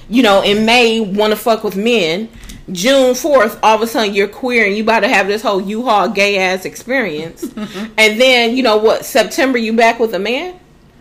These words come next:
Speaker 1: So you, you got all this support and all this attention only to b-, backstep. You know?
Speaker 2: Mm-hmm.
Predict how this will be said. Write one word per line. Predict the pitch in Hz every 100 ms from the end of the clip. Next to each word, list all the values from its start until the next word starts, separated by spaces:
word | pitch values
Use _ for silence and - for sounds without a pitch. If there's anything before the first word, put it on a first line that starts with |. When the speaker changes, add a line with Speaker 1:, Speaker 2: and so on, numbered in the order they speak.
| _ _ _
Speaker 1:
So | - 285 254
you, | 226 214 339 349
you | 214 311 330 -
got | 190 240 - -
all | 254 277 294
this | 247 262
support | - 226 - 254 202 156 -
and | 196 196 196 -
all | 202 233 269
this | 254 247
attention | 190 - - 208 202 160 - - _ _ - - -
only | 240 254 247
to | 233 247 202 165 - _ - - 170
b-, | 131 -
backstep. | 185 302 370 - 170 - - - - _ _ - - _ _ _
You | 214 240
know? | 233 233 277
Speaker 2:
Mm-hmm. | 180 175 190